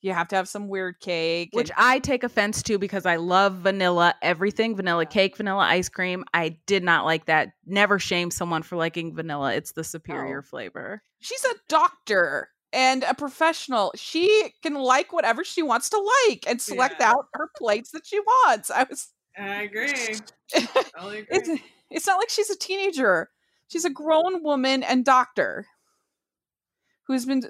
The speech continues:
Speaker 1: s-, like, assumingly she's been making her own choices for many years. So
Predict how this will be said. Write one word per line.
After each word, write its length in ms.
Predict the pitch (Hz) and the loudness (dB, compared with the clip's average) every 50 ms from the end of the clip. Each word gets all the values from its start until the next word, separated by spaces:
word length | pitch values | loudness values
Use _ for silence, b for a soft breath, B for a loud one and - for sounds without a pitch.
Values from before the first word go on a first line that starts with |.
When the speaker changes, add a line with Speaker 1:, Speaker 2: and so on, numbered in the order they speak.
| - _ | -12 _
Speaker 1:
s-, 200 | - 233 - - _ - 269 - _ | -10 -10 -10 -12 _ -14 -14 -8 _
like, 240 | - 254 254 214 - | 2 2 2 2 0
assumingly 600 | - 247 - - - 330 403 440 415 349 320 311 | 0 0 0 2 0 0 2 2 2 2 2 2
she's 140 | - - 294 | 0 -2 -2
been 140 | 285 311 277 | 0 2 4
making 280 | 277 311 330 - 359 330 | 2 2 2 2 2 2
her 120 | 277 - | 4 4
own 120 | - 254 262 | 2 0 -2
choices 440 | - 285 285 320 320 - 254 214 - | -2 -2 -2 -2 -2 -2 -6 -6 -8
for 180 | - - 247 | -6 -6 -4
many 580 | 240 240 247 254 254 254 254 254 247 247 - - | -4 -2 -2 -2 -2 -2 -2 -2 -2 -4 -6 -6
years. 680 | 220 240 254 247 196 185 165 160 170 170 - - - _ _ _ _ _ _ _ _ _ _ _ _ _ _ _ _ | -6 -4 -2 0 0 -2 -2 -4 -8 -12 -12 -14 -14 _ _ _ _ _ _ _ _ _ _ _ _ _ _ _ _
So 360 | - 269 254 247 247 240 - | 2 4 6 6 6 4 2